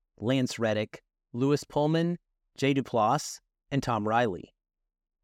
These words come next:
It is directed by William Friedkin, written by William Friedkin, and based on the nineteen fifty-three play, The Caine Mutiny Court Martial, by Herman Wouk, which was itself based on Wouk's nineteen fifty-two novel,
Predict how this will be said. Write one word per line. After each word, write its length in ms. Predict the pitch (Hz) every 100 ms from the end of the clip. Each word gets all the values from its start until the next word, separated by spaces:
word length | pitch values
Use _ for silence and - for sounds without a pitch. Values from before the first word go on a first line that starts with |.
| -
It 140 | 151
is 140 | 139 117
directed 360 | 117 131 139
by 140 | 117 113
William 380 | 123 123 113
Friedkin, 560 | - 139 160 - 190 208 - _ -
written 400 | 190 170 117 - -
by 120 | 117
William 340 | 113 117 107
Friedkin, 520 | - 135 120 127 120 - _ _ _ _
and 200 | - 113
based 340 | 131 151 151 -
on 120 | 123
the 60 | 117
nineteen 420 | 139 175 - 170
fifty-three 500 | 175 160 147 139 127
play, 540 | - 147 127 107 117 - _ _ _ -
The 80 |
Caine 300 | - 151 143
Mutiny 280 | 135 127 123
Court 240 | - 113 -
Martial, 440 | 101 - 139 214 _ _ _ _ -
by 140 | 123
Herman 360 | - 143 131 127
Wouk, 300 | 165 151 - _ _ _ _ _
which 140 | 127 135
was 160 | 127
itself 540 | 120 127 - 247 262 -
based 300 | - 107 -
on 160 | 113 110
Wouk's 340 | 120 120 -
nineteen 420 | 131 135 135 139 120
fifty-two 680 | 127 - 107 - - 262 196
novel, 560 | 147 196 143 165 85